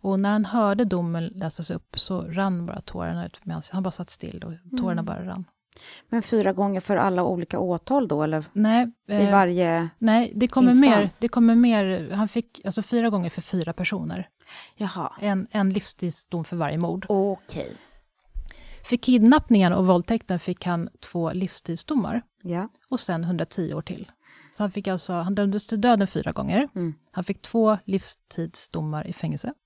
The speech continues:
Speaker 2: Ja.
Speaker 1: Och sen hundratio år till.
Speaker 2: Ja.
Speaker 1: Men det som liksom är, det är ju att han dömdes till döden som är det,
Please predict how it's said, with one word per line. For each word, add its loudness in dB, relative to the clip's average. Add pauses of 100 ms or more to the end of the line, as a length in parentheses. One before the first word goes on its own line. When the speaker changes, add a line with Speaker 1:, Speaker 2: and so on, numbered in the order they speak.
Speaker 2:
Ja. -6
Speaker 1:
Och -4
sen -2
hundratio -2
år -8
till. -12 (760)
Speaker 2:
Ja. -4 (220)
Speaker 1:
Men 4
det 4
som 0
liksom -6
är, -6
det -4
är -2
ju -2
att -12
han -8
dömdes -8
till -12
döden 0
som -10
är -10
det, -12